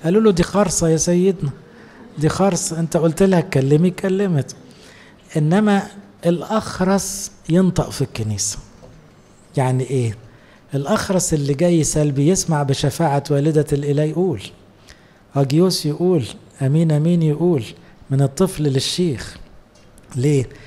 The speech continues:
لأنه الحرارة بتتنقل من واحد للتاني.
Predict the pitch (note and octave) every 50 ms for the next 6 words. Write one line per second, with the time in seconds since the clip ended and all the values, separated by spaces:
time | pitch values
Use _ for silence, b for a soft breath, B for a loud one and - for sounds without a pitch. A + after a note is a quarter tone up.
0 | B B B B B B C3+ D3 - D#3+ D3+ D3+ D3+ D3+ D3+ D3+ E3+ - - -
1 | C3+ B2 - - - - C#3+ D3+ F3+ G#3+ A3+ G#3 G#3 F#3+ - - D#3+ D3 - F3+
2 | G3 G#3 G3 D#3+ C#3 C3 C#3+ C#3 D#3 F3 E3+ - - D#3+ D3+ C3+ C#3+ C3 - -
3 | - F#3 F3+ E3+ D3+ C3+ A#2+